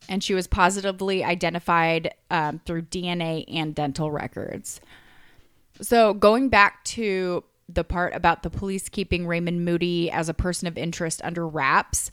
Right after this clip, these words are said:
they actually had more video footage showing Brittany walking further down the street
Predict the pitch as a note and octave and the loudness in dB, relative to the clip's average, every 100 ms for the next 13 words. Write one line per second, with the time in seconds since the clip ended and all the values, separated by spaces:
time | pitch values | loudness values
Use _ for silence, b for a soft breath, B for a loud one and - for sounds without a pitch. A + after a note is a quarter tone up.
0 | - - _ _ _ _ _ _ - G#3+ | -14 -20 _ _ _ _ _ _ -12 0
1 | A3 A3 - F3+ D#4+ - C#4 C#4 C#4 B3 | 2 4 6 4 4 -2 -4 -2 -2 -2
2 | A#3 G3 F3+ F3+ - F3+ F#3 G#3+ G#3+ F#3+ | 0 2 2 0 -4 -4 0 2 2 0
3 | G3+ G3 F3+ - E3 E3 E3+ - - F#3+ | 2 2 0 -2 -2 -4 -6 -4 0 0
4 | G3+ G3 F#3 F#3+ F3 D#3+ E3+ E3+ F3 F3 | 0 0 0 0 -2 0 2 0 -6 -10
5 | - F3+ F3+ F3+ F3 E3+ D#3+ - - E3+ | -4 -2 0 -2 -2 -4 -4 -6 -6 -4
6 | E3 A3 - | -4 -4 -6